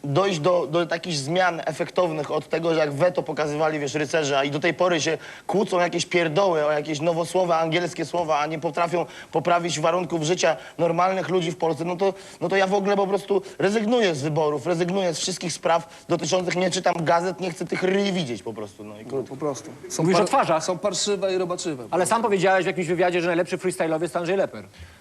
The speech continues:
Speaker 1: To był taki, wiesz, y, żart multimedialny, nie?
Speaker 3: Rozumiem, panie Andrzeju, już nieaktualne.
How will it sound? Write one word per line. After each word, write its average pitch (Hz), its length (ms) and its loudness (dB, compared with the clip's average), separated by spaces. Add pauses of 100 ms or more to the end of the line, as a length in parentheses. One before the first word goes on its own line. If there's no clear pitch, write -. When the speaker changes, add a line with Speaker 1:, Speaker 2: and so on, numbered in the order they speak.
(100)
Speaker 1:
To - 140 0
był 202 160 4
taki, 202 240 0
wiesz, 147 340 0
y, 143 320 -2
żart 143 340 2 (100)
multimedialny, 120 680 -6
nie? 127 140 -10 (1900)
Speaker 3:
Rozumiem, 233 400 2
panie 269 260 2
Andrzeju, 269 300 2
już 247 140 0
nieaktualne. 220 800 2